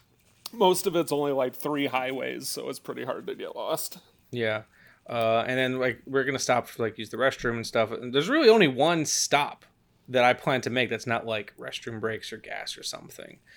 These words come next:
Speaker 2: uh,
Speaker 1: And?
Speaker 2: on, on my way to Maryland. Um, I don't know if you remember, but,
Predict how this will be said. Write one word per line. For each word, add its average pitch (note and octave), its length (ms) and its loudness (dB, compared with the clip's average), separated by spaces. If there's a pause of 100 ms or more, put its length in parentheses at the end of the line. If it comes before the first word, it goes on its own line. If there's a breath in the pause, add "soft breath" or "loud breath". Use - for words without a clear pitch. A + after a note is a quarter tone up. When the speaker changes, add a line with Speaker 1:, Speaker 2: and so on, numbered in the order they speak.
(220 loud breath)
Speaker 2:
uh, - 40 -6
Speaker 1:
And? B2+ 100 -2 (480)
Speaker 2:
on, B2 260 0
on B2 200 2
my A#2+ 160 4
way A#2 160 4
to A#2 120 -4
Maryland. G#2+ 600 -2 (360 loud breath)
Um, A2+ 640 4
I D3+ 60 4
don't F#3+ 100 4
know G3 100 4
if E3 100 2
you E3 100 4
remember, A2+ 560 2
but, A2 520 0